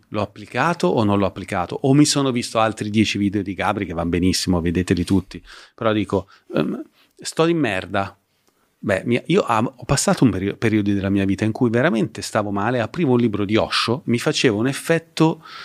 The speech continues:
cazzo, come andare a fare un massaggio thailandese. Mi, andavo a letto, ero, boh, ripulito. Il giorno dopo ricominciava la vita,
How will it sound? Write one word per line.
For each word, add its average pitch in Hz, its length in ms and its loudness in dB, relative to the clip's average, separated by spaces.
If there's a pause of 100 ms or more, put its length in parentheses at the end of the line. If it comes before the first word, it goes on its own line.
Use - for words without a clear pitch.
(360)
cazzo, - 640 -2
come 156 200 0
andare 160 240 0
a - 40 0
fare 156 160 -2
un 156 60 0
massaggio 117 1600 0
thailandese. 107 640 2
Mi, 120 240 4 (420)
andavo 156 260 2
a 190 40 6
letto, 202 260 0
ero, 127 720 4
boh, 143 240 2 (180)
ripulito. 131 580 2
Il 113 80 -2
giorno 160 240 0
dopo 180 320 0
ricominciava 135 640 0
la 160 100 -2
vita, 185 380 -2